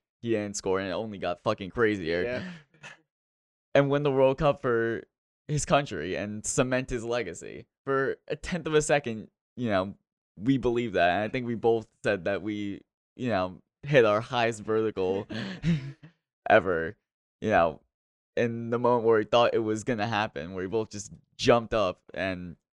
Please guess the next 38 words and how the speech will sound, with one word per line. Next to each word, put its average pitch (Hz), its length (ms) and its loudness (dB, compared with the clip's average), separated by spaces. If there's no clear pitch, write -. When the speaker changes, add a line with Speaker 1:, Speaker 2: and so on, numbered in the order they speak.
Speaker 1:
yeah, 85 240 0
it's - 540 -8
unfortunate 120 540 2
that 98 140 -2
it 92 40 -4
got 98 200 0
denied. 98 320 -4
In 139 120 -2
the 131 160 -2
end, 120 320 -4
it 117 100 0
was 113 220 -4
well 107 260 2
within, 98 680 -8
uh, 82 400 -2
the 85 240 0
reach 92 360 -6
of 90 140 -4
Lloris, 92 460 -6
who, 82 360 -6
you 95 120 -10
know, 64 220 -4
was 135 120 2
not 131 200 6
able 113 200 2
to 101 60 -2
catch 101 260 -2
it, 92 60 -2
obviously, 90 400 -4
'cause 104 120 -12
of 90 60 -8
the 90 60 -8
sheer 95 260 -6
power 92 360 -2
on 90 160 -6
it, 78 60 -18
but 78 180 -8
very 98 640 -4